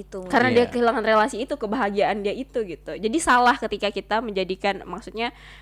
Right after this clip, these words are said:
Speaker 2: kita kira kalau misalkan itu sih mungkin yang ngebuat orang tuh yang namanya relasi atau hubungan atau komunikasi itu merupakan sesuatu yang krusial banget.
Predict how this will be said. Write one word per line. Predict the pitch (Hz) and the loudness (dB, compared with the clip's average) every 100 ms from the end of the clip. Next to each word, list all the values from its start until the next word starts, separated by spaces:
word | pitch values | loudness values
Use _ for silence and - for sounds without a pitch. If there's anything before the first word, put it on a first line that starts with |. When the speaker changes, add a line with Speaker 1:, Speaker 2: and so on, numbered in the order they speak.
| - | -20
Speaker 2:
kita | - - - 208 | -10 -4 0 0
kira | - 202 196 214 226 | 0 -2 2 4 4
kalau | 226 190 156 | 4 2 0
misalkan | 208 190 180 214 220 233 - | -2 -2 0 -2 -2 -8 -10
itu | 226 269 | -4 -2
sih | 277 240 | -2 -4
mungkin | 208 208 226 | -4 -6 -4
yang | 226 208 | -4 -4
ngebuat | 185 185 175 | -2 -2 -2
orang | 185 185 214 | -4 -6 -8
tuh | 233 262 285 - - | -6 -6 -6 -12 -20
yang | - 190 208 | -14 -8 -6
namanya | 202 208 202 202 | -4 -6 -6 -4
relasi | 196 190 190 - 208 196 | -2 -2 -2 -6 -8 -8
atau | - 185 | -6 -6
hubungan | 214 185 190 202 | -6 -6 -6 -4
atau | 196 196 | -6 -8
komunikasi | - 196 190 190 190 202 | -8 -8 -8 -6 -6 -6
itu | 254 | -6
merupakan | 262 214 185 233 | -8 -6 -4 -4
sesuatu | 226 208 185 | -4 -6 -6
yang | 220 | -6
krusial | 240 - 196 208 180 | -8 -10 -10 -4 -4
banget. | 180 208 240 | -2 -2 -4